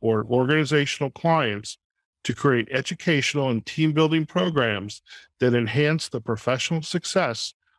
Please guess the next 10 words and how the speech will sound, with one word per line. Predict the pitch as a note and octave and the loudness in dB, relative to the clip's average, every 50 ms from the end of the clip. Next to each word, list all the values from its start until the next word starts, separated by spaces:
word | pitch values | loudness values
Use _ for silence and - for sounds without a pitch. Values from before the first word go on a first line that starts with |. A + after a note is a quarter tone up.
| _ - | _ -4
of | - B2+ A#2+ | -4 -2 -2
aspiring | B2 B2+ - - _ - C3 C3 C3 C#3 C3+ C#3 C#3 C3+ C3+ | -2 -6 -6 -6 _ -2 0 0 2 2 2 2 0 0 0
executives. | C#3 C3 A2 G2+ B2+ C3 C3 - - B2+ A2+ G#2 G2+ - - _ _ _ _ _ _ _ _ _ - | -2 -2 -2 0 -2 -2 0 -2 -2 -2 0 -2 -4 -8 -12 _ _ _ _ _ _ _ _ _ -4
Andre, | - C3+ C#3+ D3+ D#3+ F3 F#3+ G#3 G3+ | -2 0 0 2 2 2 2 2 2
Happy | E3+ D3+ D3+ C#3+ C#3+ - D3 C#3 | 2 0 0 0 0 0 0 0
New | C3+ C#3 D3 E3+ F#3+ | 0 0 0 0 2
Year | G3+ G#3+ G#3+ G#3+ G#3+ A3 | 2 4 4 4 4 2
and | G#3+ F#3 C#3 C3 C3 C3+ C3 C3 B2+ B2+ B2+ - - C3+ | 0 0 0 0 0 0 -2 -4 -6 -6 -8 -10 -12 -8
welcome | C#3+ B2 A2+ C3+ D#3+ F3 - - G3 F#3+ F#3 E3+ | -4 0 2 2 2 2 2 0 0 0 0 -2
f-, | - - - - | -4 -14 -18 -18